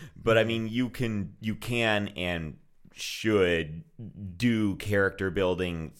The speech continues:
Speaker 1: through the action sequences.
Speaker 2: Right.
Speaker 1: There's, you know,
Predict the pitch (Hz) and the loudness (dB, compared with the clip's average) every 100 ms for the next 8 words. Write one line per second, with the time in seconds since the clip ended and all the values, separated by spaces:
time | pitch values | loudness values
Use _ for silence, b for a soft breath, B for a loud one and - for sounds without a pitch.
0 | - 104 101 101 98 101 - 92 92 - | -8 -2 0 0 2 2 2 4 2 2
1 | 110 107 104 - 113 107 120 113 120 120 | -4 -6 -6 -6 -8 -6 -6 -4 -2 0
2 | 139 123 107 98 82 - B B B 107 | 0 -2 -2 -2 -4 -10 B B B 0
3 | 110 98 92 | 2 4 2